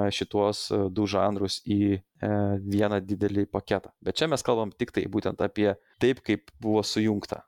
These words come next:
Dėl atskirų detalių, sakau, kritikuoti labai smarkiai galima, turint omeny, kad ir pačių kritikų ta nuomonė nėra pati, na, pati didžiausia. Jeigu, jeigu, e, praeitoj laidoj, e, v-, k-, kalbė-, e, kalbėjot apie žaidimą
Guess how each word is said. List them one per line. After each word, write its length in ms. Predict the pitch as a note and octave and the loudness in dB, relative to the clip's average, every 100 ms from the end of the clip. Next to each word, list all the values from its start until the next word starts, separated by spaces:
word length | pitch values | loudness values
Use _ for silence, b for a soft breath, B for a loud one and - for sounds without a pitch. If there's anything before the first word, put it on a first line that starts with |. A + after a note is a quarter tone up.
| _ | _
Dėl 300 | G#2+ A2 F3+ E3 | -6 2 4 4
atskirų 320 | - C3 C3+ | 0 -2 0
detalių, 400 | A#2 A2 A2 G#2+ | 0 2 0 0
sakau, 300 | - - - _ - | -4 -6 -8 _ -4
kritikuoti 540 | G#2+ B2 D#3 D3+ A#2 | -2 0 0 2 2
labai 160 | A2 A#2 | 0 0
smarkiai 300 | A2+ G#2 G2 | 0 -2 0
galima, 540 | B2 D#3 C3+ A#2 G#2+ G#2 | 0 0 0 0 0 -2
turint 220 | - G#2 G2+ | -2 -2 0
omeny, 240 | G#2 G#2+ G#2+ | 0 0 0
kad 160 | G2 G#2 | 0 0
ir 80 | G2 B B B | -2 B B B
pačių 240 | G#2 - - | -6 -4 -2
kritikų 400 | C#3 C#3 - A#2 | -2 -2 -4 -2
ta 220 | A2 A2+ | 0 2
nuomonė 460 | G#2+ A#2+ A2+ G#2 G#2 | 2 2 2 0 2
nėra 160 | G2+ G#2+ | 2 0
pati, 300 | G2+ G2 G#2+ G#2 G2 G2 G2 | -2 -6 0 2 2 0 -2
na, 140 | G2 | -4
pati 240 | - G#2 G#2 | -2 -6 -4
didžiausia. 560 | G#2 G#2 G2+ G#2 - G2+ | -4 0 0 0 -2 -2
Jeigu, 240 | G2 G2+ G2+ | 0 0 -2
jeigu, 440 | - G2+ G#2 G#2+ G#2+ G#2 G#2 | -2 0 2 2 4 4 4
e, 240 | - A#1+ - G#2+ | 0 -2 -4 -2
praeitoj 380 | - G#2+ A#2 A#2 | 0 2 4 4
laidoj, 400 | G#2+ G#2 A2+ A2 | 2 2 4 4
e, 500 | G#2 G#2 G2+ G2+ G2+ - - - - G#2 | 6 4 4 4 2 0 -4 -6 -4 -2
v-, 1120 | G#2 A2 A2 A#2 - - - - - - - G#2 | -2 -2 -2 -2 -4 -4 -6 -6 -4 -4 -6 -4
k-, 140 | A2 - | -4 -2
kalbė-, 400 | A2 G2+ G#2+ G#2+ | -2 0 2 4
e, 320 | G#2+ A2 G#2 G#2 | 2 2 0 0
kalbėjot 400 | G#2+ A2 G#2+ G#2+ | 0 2 2 0
apie 220 | - G#2 | -2 -2
žaidimą 380 | G#2 A2 G#2+ G2+ | 0 0 2 2